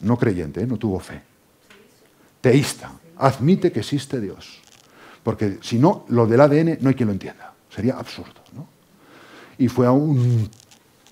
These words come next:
a un programa de televisión en Estados Unidos, que iba un obispo protestante, iba él, él a defender a los ateos, y muy sincero, porque era un hombre muy sincero. Tengo, imaginaos que el Papa un día aparece y dice,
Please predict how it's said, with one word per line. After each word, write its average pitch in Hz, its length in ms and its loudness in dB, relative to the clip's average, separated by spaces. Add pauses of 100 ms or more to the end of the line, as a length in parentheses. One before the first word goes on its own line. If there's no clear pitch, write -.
a - 80 6
un 135 240 8
programa 131 300 6
de 123 60 6
televisión 127 640 6
en 120 140 6
Estados 127 500 2
Unidos, 127 340 6
que 127 80 -2
iba 123 80 4
un 127 120 4
obispo 117 340 0
protestante, 120 600 -2
iba 120 180 2
él, 123 220 2 (140)
él 120 140 2
a 113 100 4
defender 113 380 0
a 117 60 4
los 107 180 0
ateos, 135 380 0
y 90 40 -10
muy 117 140 0
sincero, 98 260 -4
porque 101 120 -4
era 101 80 -4
un 101 60 -2
hombre 101 120 -2
muy 98 120 -4
sincero. 120 280 -8 (320)
Tengo, 131 180 2
imaginaos 110 320 -2
que 131 80 -4
el - 40 -6
Papa 127 180 0
un 117 120 0
día 131 200 0 (140)
aparece 113 420 -4
y 107 60 -4
dice, 101 340 -8